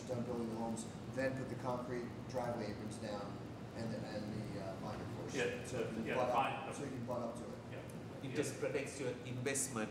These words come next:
Speaker 3: or some,
Speaker 2: Right.
Speaker 3: don't tear up something that was nicely done, so keep it manageable.
Speaker 2: Sure.
Speaker 3: So before you give it to us,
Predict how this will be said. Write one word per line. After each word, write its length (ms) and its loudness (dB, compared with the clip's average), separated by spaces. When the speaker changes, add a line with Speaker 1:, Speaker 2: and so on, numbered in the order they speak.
Speaker 3:
or 200 6
some, 380 0
Speaker 2:
Right. 100 2
Speaker 3:
don't 280 4
tear 200 4
up 120 0
something 360 -2
that 140 -2
was 220 0
nicely 300 -2
done, 280 0
so 320 0
keep 180 0
it 160 0
manageable. 580 2
Speaker 2:
Sure. 120 -4
Speaker 3:
So 60 0
before 260 -2
you 220 0
give 120 0
it 140 -2
to 100 0
us, 160 -2